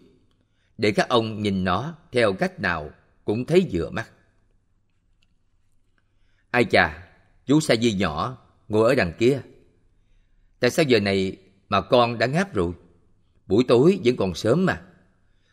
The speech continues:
Con có thường buồn ngủ vào thời điểm này hay không? Ngồi đó gục lên gục xuống như thể mình đang sắp chết.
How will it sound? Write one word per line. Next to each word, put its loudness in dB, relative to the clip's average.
Con 4
có 4
thường 2
buồn 2
ngủ 0
vào 0
thời 0
điểm -2
này -4
hay -8
không? -12
Ngồi 4
đó 4
gục -2
lên 2
gục -2
xuống 0
như 0
thể -2
mình 0
đang -2
sắp -8
chết. 0